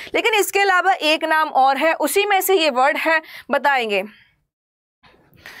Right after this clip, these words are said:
अ, मैम, डीएलएड and बीएड में से कौन सा बेस्ट है? ये डिपेंड करता है यार, मैं बेस्ट की बात नहीं करती, डिपेंड करता है कि आप जाना किस में चाहते हो।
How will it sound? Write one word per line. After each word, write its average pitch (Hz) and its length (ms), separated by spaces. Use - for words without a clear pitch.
अ, 277 320
मैम, 311 320
डीएलएड 330 540
and 339 220
बीएड 311 320
में 320 140
से 330 160
कौन 294 260
सा 330 180
बेस्ट 277 360
है? 359 160
ये 349 120
डिपेंड 320 460
करता 247 300
है 339 80
यार, 359 140
मैं 311 280
बेस्ट 277 320
की 359 120
बात 269 240
नहीं 285 140
करती, 269 240
डिपेंड 294 420
करता 294 240
है 311 60
कि 320 100
आप 381 200
जाना 277 340
किस 302 200
में 294 100
चाहते 254 340
हो। 220 60